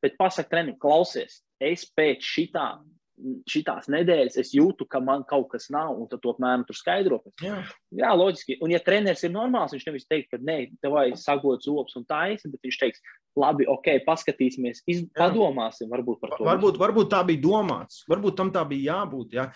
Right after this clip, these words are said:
Speaker 2: Bet
Speaker 1: Jā.
Speaker 2: atgriezeniskā saite ir viena no svarīgākajām lietām, ja? Tad programma uztais uz, ā,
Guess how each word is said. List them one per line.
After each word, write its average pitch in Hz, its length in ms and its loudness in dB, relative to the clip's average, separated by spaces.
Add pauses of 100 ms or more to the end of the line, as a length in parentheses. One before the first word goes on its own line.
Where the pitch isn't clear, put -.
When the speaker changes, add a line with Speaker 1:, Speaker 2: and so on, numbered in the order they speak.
(160)
Speaker 2:
Bet 123 100 -8
Speaker 1:
Jā. 170 120 2
Speaker 2:
atgriezeniskā 131 720 -4
saite 151 500 -2
ir 127 80 -4
viena 127 200 2
no 120 60 0
svarīgākajām 120 800 -6
lietām, 123 460 -4
ja? 117 140 -12 (320)
Tad 120 140 -8
programma 143 420 4
uztais 135 460 0
uz, 110 180 -10
ā, 117 240 -2